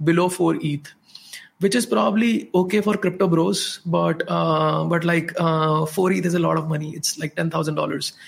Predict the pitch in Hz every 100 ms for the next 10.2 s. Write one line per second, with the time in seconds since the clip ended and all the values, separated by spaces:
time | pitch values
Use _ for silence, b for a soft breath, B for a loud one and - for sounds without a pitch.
0 | B - 175 180 202 185 - - 185 -
1 | - 185 160 185 180 180 160 160 - 190
2 | 220 214 202 196 185 180 180 196 185 175
3 | 170 175 156 156 B B B - 190 175
4 | 170 190 196 - - - - 185 190 196
5 | 196 185 165 170 170 156 - B B -
6 | 165 156 156 151 - 160 160 160 156 151
7 | 147 165 160 156 160 156 151 160 151 147
8 | - _ _ _ _ _ - - 165 160
9 | 160 160 156 147 - - 147 160 156 156
10 | 185 190